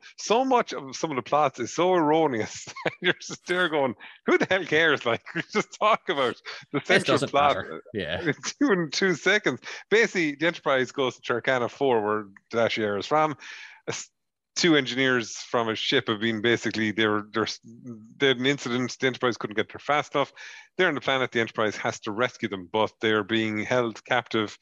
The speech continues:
Speaker 1: on the planet. And there's only two gangs, the Coalition and the Alliance, and Tashera is part of the Coalition, I believe, and it's the Alliance who basically has them. So effectively, Picard has to make a deal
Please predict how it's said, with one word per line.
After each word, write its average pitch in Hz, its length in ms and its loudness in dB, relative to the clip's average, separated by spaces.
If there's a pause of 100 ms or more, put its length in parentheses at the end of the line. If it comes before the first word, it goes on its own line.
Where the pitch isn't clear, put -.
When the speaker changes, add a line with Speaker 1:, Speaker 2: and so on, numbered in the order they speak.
(520)
Speaker 1:
on 143 360 2
the 127 80 -2
planet. 131 280 0
And 117 80 -12
there's 107 100 -6
only 113 160 -4
two 190 440 -2 (100)
gangs, 120 420 -2
the 120 100 -4
Coalition 123 680 0
and 101 160 -8
the 101 80 -2
Alliance, 147 520 0 (100)
and 110 340 0
Tashera 110 400 2
is - 80 -6
part 104 240 -2
of 101 80 -8
the 101 60 -12
Coalition, 147 600 2
I 104 60 0
believe, 98 380 -6 (480)
and 123 180 2
it's 117 240 -2
the 120 200 0
Alliance 123 600 2
who 110 200 -6
basically 104 520 -2
has 104 240 -2
them. 92 140 -12
So 107 320 -4
effectively, 127 380 -2
Picard 117 320 2
has 110 160 -2
to 110 80 -8
make 110 260 0
a 123 40 -2
deal 113 460 4